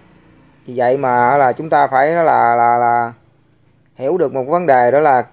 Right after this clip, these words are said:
đèn nó sáng nhưng mà sáng nằm ở cái là mức độ mà vừa phải thôi.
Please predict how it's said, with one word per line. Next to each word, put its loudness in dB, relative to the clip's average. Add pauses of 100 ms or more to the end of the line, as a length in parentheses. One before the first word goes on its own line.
(280)
đèn -4
nó -8
sáng -2
nhưng -4
mà -4
sáng -4
nằm -6
ở -2
cái -2
là -2
mức -10
độ 0
mà -6
vừa -4
phải -2
thôi. 0